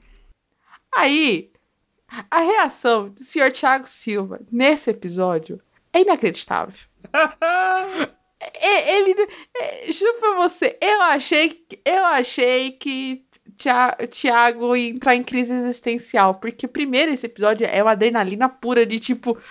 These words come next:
Speaker 1: você quer tá junto na briga,
Speaker 2: Sim,
Speaker 1: né?
Speaker 2: tu quer cair na porrada junto
Speaker 1: Você
Speaker 2: com
Speaker 1: quer
Speaker 2: todo
Speaker 1: tá
Speaker 2: mundo.
Speaker 1: junto, você quer tá na porrada. Mano, eu, eu assisti,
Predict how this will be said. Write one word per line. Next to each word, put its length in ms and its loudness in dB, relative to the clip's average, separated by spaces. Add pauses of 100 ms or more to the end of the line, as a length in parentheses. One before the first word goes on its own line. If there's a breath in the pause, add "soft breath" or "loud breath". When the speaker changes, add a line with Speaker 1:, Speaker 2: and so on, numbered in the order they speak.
(160 loud breath)
Speaker 1:
você 320 0
quer 140 2
tá 220 0
junto 320 0
na 100 4
briga, 400 -2
Speaker 2:
Sim, 60 4
Speaker 1:
né? 220 4
Speaker 2:
tu 120 -20
quer 160 -2
cair 180 0
na 80 0
porrada 360 2
junto 140 0
Speaker 1:
Você 20 -14
Speaker 2:
com 60 -16
Speaker 1:
quer 100 2
Speaker 2:
todo 160 4
Speaker 1:
tá 80 2
Speaker 2:
mundo. 80 0
Speaker 1:
junto, 240 -4
você 60 -2
quer 140 2
tá 120 0
na 100 4
porrada. 340 0 (220 loud breath)
Mano, 320 0 (500 loud breath)
eu, 240 4 (120)
eu 100 4
assisti, 480 0